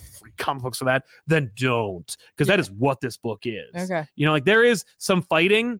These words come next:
Speaker 1: because Jen joins a fight club where, like, the Thing and Titania and she, like, punch each other 'cause
Speaker 2: Oh, yeah, I, I remember them setting that up in, like,
Speaker 1: Right.
Speaker 2: one of the earlier issues,
Speaker 1: Yeah,
Speaker 2: that
Speaker 1: and it
Speaker 2: they
Speaker 1: was like,
Speaker 2: wanted to
Speaker 1: "That's a
Speaker 2: do
Speaker 1: cute
Speaker 2: that.
Speaker 1: idea." Like, okay, you know, all right. I, I don't really need, I'm not,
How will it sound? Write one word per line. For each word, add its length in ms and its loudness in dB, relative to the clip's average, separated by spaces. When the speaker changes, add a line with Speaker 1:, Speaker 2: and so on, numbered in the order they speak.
Speaker 1:
because 320 0
Jen 380 2
joins 480 2
a 140 -8
fight 320 0
club 420 -10
where, 160 2
like, 180 0
the 80 -2
Thing 440 2
and 80 -2
Titania 600 -2
and 200 -2
she, 340 0
like, 180 -6
punch 240 -2
each 160 -8
other 260 -8
'cause 220 -12
Speaker 2:
Oh, 40 -2
yeah, 200 2
I, 80 0
I 60 2
remember 220 -6
them 140 -10
setting 280 -8
that 80 -6
up 160 -6
in, 60 -10
like, 80 -2
Speaker 1:
Right. 260 0
Speaker 2:
one 160 -6
of 60 -4
the 80 -6
earlier 320 -4
issues, 240 -6
Speaker 1:
Yeah, 60 2
Speaker 2:
that 60 4
Speaker 1:
and 60 4
it 40 4
Speaker 2:
they 20 4
Speaker 1:
was 100 0
like, 120 4
Speaker 2:
wanted 20 2
to 80 6
Speaker 1:
"That's 100 2
a 40 4
Speaker 2:
do 120 -2
Speaker 1:
cute 120 4
Speaker 2:
that. 40 6
Speaker 1:
idea." 400 4
Like, 140 2
okay, 380 2
you 160 4
know, 320 4
all 240 4
right. 420 4
I, 280 2
I 40 0
don't 180 2
really 260 2
need, 240 -2
I'm 100 -4
not, 220 -2